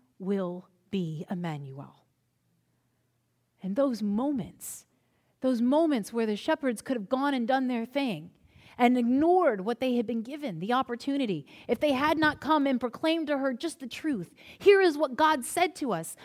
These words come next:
Look what God has shown to us. God has given us this opportunity." If they had not done that, what would Mary cling to in her moment of desperation and need? What will carry her through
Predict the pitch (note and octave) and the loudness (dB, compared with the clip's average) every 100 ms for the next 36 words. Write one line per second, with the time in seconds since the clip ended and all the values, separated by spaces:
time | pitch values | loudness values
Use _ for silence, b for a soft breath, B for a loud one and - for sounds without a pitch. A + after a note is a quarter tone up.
0 | B - F#4+ F4+ C4 D4+ D#4+ D4 C#4 - | B 4 6 4 2 2 4 0 -2 2
1 | D4+ F4 D4+ A3 D#3 - B F#4 B - | 2 2 -2 -4 -6 -10 B -18 B 2
2 | D#4+ F4+ F4 C#4+ G#3+ E4 D4 D#4 D4+ B | 6 6 6 2 -2 -4 -2 0 -2 B
3 | B - A#3+ G4 - E4 E4 D#4 - E4 | B -2 4 4 4 2 2 0 -6 -4
4 | D#4 G#3 E3 B B - E4 F4 D#4 D#4 | -4 -4 -8 B B -4 -2 2 4 4
5 | C4 E4+ D4+ B3 D#4 D4 A3+ F#3+ - b | 2 0 2 2 2 2 0 -2 -4 b
6 | b b b _ _ _ G#3+ B3 C#4+ C4+ | b b b _ _ _ -2 0 0 -2
7 | C4+ A#3+ B3 B3 A#3 - C4 A#3+ B3 - | -4 -2 -2 -2 -4 -8 -6 -4 -4 -4
8 | A3+ A3 A3+ G3 G3+ G3 G#3+ A3+ G#3+ A3 | -4 -4 -6 -6 -4 -2 0 0 -2 -4
9 | G3 - _ - C#4 - B3+ A3 A3+ - | -10 -14 _ -6 -6 -4 -4 -2 -2 -4
10 | G#3 F3+ F3+ E3+ D3+ D#3 _ _ _ _ | -8 -8 -8 -10 -10 -16 _ _ _ _
11 | _ _ _ _ _ _ _ - C#4+ D4 | _ _ _ _ _ _ _ 0 2 2
12 | D#4 A#3+ - D#4 D#4 C#4 B3 B3 B3 C#4+ | 0 -4 0 2 2 0 -2 -6 -6 -4
13 | C4+ F3 | -2 -2